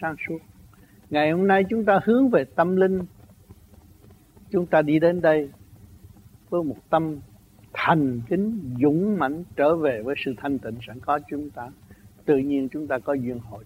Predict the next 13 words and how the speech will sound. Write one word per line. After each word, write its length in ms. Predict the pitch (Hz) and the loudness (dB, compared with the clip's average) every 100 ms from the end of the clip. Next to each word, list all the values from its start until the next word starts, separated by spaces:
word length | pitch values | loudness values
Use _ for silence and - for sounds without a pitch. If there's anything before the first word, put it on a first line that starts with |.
| - | -20
tụ. 60 | - _ - - - - - - _ - - - - - - - - - - - - - - | -20 _ -20 -20 -20 -20 -20 -20 _ -20 -20 -20 -20 -20 -20 -20 -20 -20 -20 -20 -20 -20 -8
Thì 80 | 156 - | -6 -2
tất 300 | 233 240 - | 0 0 -2
cả 440 | 180 151 202 240 220 - _ _ _ _ - - - _ - - - - | 0 4 6 6 2 -6 _ _ _ _ -20 -20 -20 _ -20 -20 -18 -10
chúng 140 | 180 | -6
ta 180 | 180 170 160 | 2 2 4
thấy 140 | 196 | 2
rõ 420 | 143 135 120 147 156 - - - - - - - - - - - - - - - - - | 2 2 2 0 -6 -20 -20 -20 -20 -20 -20 -20 -20 -20 -20 -20 -20 -20 -20 -20 -16 0
tình 400 | 156 135 131 123 | 2 4 2 0
trời 420 | 143 139 127 117 117 - - - _ _ _ - | 2 2 2 -4 -12 -20 -20 -20 _ _ _ -10
Thượng 260 | 131 135 139 | -8 -4 0
Đế 280 | 160 175 202 - | 0 -2 -6 -16
ban 520 | - 135 123 135 135 | -6 -4 -4 -6 -8